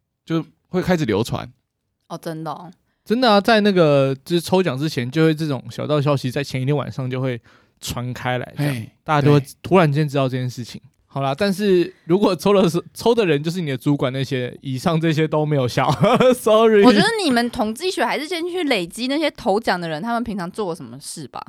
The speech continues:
Speaker 1: 嗯。
Speaker 2: 他们平-，他们那一天做了什么事，还是他们那个善事已经累积多了，就是福报很多。
Speaker 1: 幸运值刚刚好满了一百。
Speaker 2: 对啊。
Speaker 1: 这样。
Speaker 3: 好生羡慕。
Speaker 1: 嗯。
Speaker 2: 对啊，不然就是不要想那么多，跟我一样就是努力赚钱，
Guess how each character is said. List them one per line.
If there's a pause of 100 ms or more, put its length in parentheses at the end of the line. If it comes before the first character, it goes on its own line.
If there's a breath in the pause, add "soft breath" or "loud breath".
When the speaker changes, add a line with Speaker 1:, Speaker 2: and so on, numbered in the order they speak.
(140)
Speaker 1:
嗯。
Speaker 2:
他
们
平-，
他
们
那
一
天
做
了
什
么
事，
还
是
他
们
那
个
善
事
已
经
累
积
多
了，
就
是
福
报
很
多。
Speaker 1:
幸
运
值
刚
刚
好
满
了
一
百。 (200)
Speaker 2:
对
啊。
Speaker 1:
这
样。
Speaker 3:
好
生
羡
慕。 (140)
Speaker 1:
嗯。 (100)
Speaker 2:
对
啊， (320)
不
然
就
是
不
要
想
那
么
多，
跟
我
一
样
就
是
努
力
赚
钱，